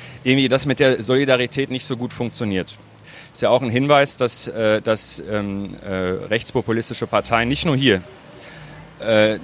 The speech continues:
den Solidaritätsbegriff vereinnahmen. Weil eben, das, das kann man nur, wenn, wenn Solidarität so ein bisschen, äh, ähm, ähm, ich sag mal, nicht mehr als, als gegeben ansieht.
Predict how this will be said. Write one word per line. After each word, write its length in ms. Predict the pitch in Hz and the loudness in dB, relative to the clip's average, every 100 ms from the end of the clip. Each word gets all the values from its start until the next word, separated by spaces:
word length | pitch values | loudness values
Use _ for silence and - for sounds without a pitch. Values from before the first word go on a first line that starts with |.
| 107 | 0
den 220 | 110 110 | 0 2
Solidaritätsbegriff 960 | 113 110 110 104 110 151 - 98 98 - - - - - - - - | 2 4 4 2 0 -2 -2 0 0 -2 -8 -20 -20 -20 -20 -20 -6
vereinnahmen. 520 | 120 101 98 92 80 78 - - - - 85 104 | -2 0 0 -2 -6 -10 -20 -20 -20 -18 -14 -6
Weil 200 | - 98 | 0 2
eben, 320 | 120 120 131 123 | 2 -2 -2 -2
das, 220 | 98 104 | -4 -6
das 160 | 104 - | -8 -4
kann 100 | 135 | 0
man 160 | 139 | 2
nur, 240 | 143 147 147 | 4 4 4
wenn, 340 | 127 120 101 | 0 -2 -2
wenn 280 | 117 113 110 - - - | -2 -2 -4 -10 -16 -2
Solidarität 600 | 120 120 120 117 135 135 | 2 4 4 2 0 0
so 80 | 131 | 0
ein 80 | 107 | 0
bisschen, 560 | 147 - 147 135 139 | 0 0 2 2 0
äh, 760 | 127 113 120 117 117 90 82 110 | -4 2 4 4 4 0 -4 -2
ähm, 340 | 110 110 110 107 - - - - - - | -2 -4 -8 -12 -18 -20 -20 -20 -20 -16
ähm, 520 | 90 90 95 101 101 95 | -10 -6 -6 -6 -6 -8
ich 100 | 104 | -2
sag 140 | 117 | 0
mal, 140 | 120 113 | 2 2
nicht 220 | 131 - | 2 2
mehr 260 | 131 117 | 4 4
als, 600 | 101 113 113 - - - - | 4 0 -2 -4 -4 -6 -6
als 240 | 101 110 - | -4 -4 -2
gegeben 400 | 107 117 98 87 - | 0 0 0 -4 -10
ansieht. 420 | 98 92 85 - | -8 -8 -8 -14